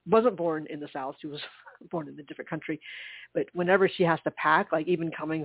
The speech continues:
from where she lives a state away, uh, she's like, "Oh, I, I, I thought, I didn't think it would be that cold here." I'm like, "Well, you know," but <laughs>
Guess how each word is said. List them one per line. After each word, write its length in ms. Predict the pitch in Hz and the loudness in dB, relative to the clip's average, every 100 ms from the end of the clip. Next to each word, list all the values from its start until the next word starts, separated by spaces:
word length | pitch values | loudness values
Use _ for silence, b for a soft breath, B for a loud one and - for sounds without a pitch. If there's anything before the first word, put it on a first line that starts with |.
| - | 0
from 320 | 156 151 143 | 2 2 0
where 160 | 143 147 | -4 -2
she 200 | - 165 | 2 4
lives 460 | 151 147 147 143 - - | 4 2 0 -4 -12 -8
a 40 | 139 - | -8 2
state 240 | 170 156 151 | 2 4 0
away, 460 | 139 147 156 240 B B B B B 143 | 0 4 4 2 B B B B B -6
uh, 180 | 143 - - | -6 -6 -6
she's 280 | - 170 165 - | -2 0 0 -2
like, 120 | 156 | -2
"Oh, 440 | 247 269 262 240 226 | 4 6 8 6 6
I, 200 | 220 - | 2 0
I, 180 | 208 226 - - | 0 0 0 -4
I 140 | 208 | 0
thought, 240 | 214 208 - | 2 4 4
I 120 | 185 - | 0 -2
didn't 220 | 226 208 | -4 0
think 160 | - 208 | 0 2
it 80 | 190 | 2
would 100 | 160 | 2
be 120 | 175 | -2
that 220 | 160 - | -2 -6
cold 360 | - 208 165 143 _ _ - | -4 -2 -2 -8 _ _ -6
here." 280 | 147 127 - | -6 -6 -12
I'm 40 | 165 | -16
like, 100 | 160 | -2
"Well, 300 | 175 170 160 _ _ _ _ _ _ _ _ _ _ | 2 2 0 _ _ _ _ _ _ _ _ _ _
you 60 | 170 | -4
know," 280 | 156 151 151 _ | -2 -4 -10 _
but 200 | - - _ _ _ _ | 2 2 _ _ _ _
<laughs> 80 | _ | _